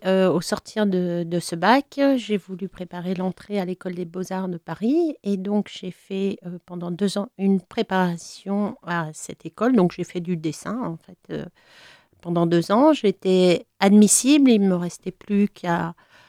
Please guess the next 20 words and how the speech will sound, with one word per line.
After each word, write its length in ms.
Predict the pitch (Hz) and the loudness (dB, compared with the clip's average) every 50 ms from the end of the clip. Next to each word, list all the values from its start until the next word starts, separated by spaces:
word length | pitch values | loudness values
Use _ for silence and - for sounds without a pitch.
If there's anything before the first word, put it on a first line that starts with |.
| _ _ _ _ | _ _ _ _
à, 320 | - 185 180 180 185 185 180 | -8 -6 -4 -4 -4 -4 -4
euh, 920 | 175 175 175 170 170 170 165 160 - 80 80 - 160 170 160 - 82 82 | -4 -4 -4 -4 -4 -4 -2 -2 -2 -2 -2 -4 -6 -8 -10 -10 -8 -6
étoffer 440 | - 196 - 220 - - - 208 190 | -6 -2 -2 -2 -2 -2 0 0 2
un 80 | 185 | 2
petit 200 | 185 175 - - | 0 -2 -4 -10
peu 160 | - - 220 | -4 0 2
mon 180 | 214 202 190 185 | 4 4 4 4
dossier. 800 | 175 170 170 - - - 233 247 277 311 320 302 - 254 208 196 | 4 2 2 0 -2 0 2 4 6 6 4 2 2 2 0 2
Et 60 | 185 | 2
donc, 260 | 175 190 208 208 - - - | 2 2 0 0 0 -2 -8
je 120 | 185 190 | -12 -10
me 120 | 180 180 175 | -10 -10 -10
suis 300 | - - _ _ - 170 | -12 -16 _ _ -20 -14
dit 220 | 170 214 269 285 | -4 -2 -2 -2
que 240 | - - - 202 190 | -2 -2 -2 -2 -2
je, 560 | 185 180 185 180 175 175 170 165 165 165 165 160 | -2 -2 -2 -2 -2 -2 -4 -4 -6 -6 -8 -8
j'allais 320 | 160 - 165 170 196 214 | -6 -2 4 6 6 6
étoffer 380 | 190 - - 185 175 - - 196 | 6 4 -2 -6 -6 -6 -6 -4
mon 160 | 190 175 170 | -2 -2 -2
dossier 560 | 165 170 - - - 220 240 262 277 269 | -2 -4 -8 -4 0 0 2 2 2 0